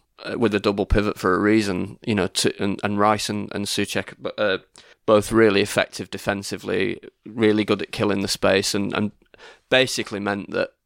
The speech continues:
you know, as far as I was concerned, that, that Roberts and Klich were non-factors in the game. I thought,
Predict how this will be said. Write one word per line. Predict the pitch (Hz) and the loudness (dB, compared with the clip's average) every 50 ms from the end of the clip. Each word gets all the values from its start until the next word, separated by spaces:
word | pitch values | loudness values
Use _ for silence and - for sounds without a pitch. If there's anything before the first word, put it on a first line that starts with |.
| _ - | _ -4
you | 107 104 | -2 0
know, | 98 92 95 | 0 0 0
as | 98 - | -2 -2
far | - - 107 101 | 0 2 4 4
as | 104 101 | 4 4
I | 104 95 104 | 4 2 2
was | 107 104 | 2 0
concerned, | - - 98 98 95 - 95 90 101 101 | -4 -4 -4 -4 -2 0 0 2 2 0
that, | - - _ _ _ _ | -2 -6 _ _ _ _
that | - 110 - | -4 -4 -2
Roberts | - 110 104 104 104 110 - - - - | 2 4 4 4 4 0 -4 -4 -6 -6
and | 101 101 | -8 -6
Klich | - - 101 98 - - | -4 -2 -4 -2 -2 -2
were | 98 98 | -2 0
non-factors | 104 107 104 104 104 - - 92 - - - 117 110 120 | 0 0 0 0 -2 -2 -2 -2 -2 -2 -6 -6 -4 -2
in | 117 117 | -2 -2
the | 117 117 | -2 0
game. | 120 123 131 135 123 120 | 2 2 2 4 2 0
I | 117 | 0
thought, | - - 120 117 - - | 2 4 4 4 2 -2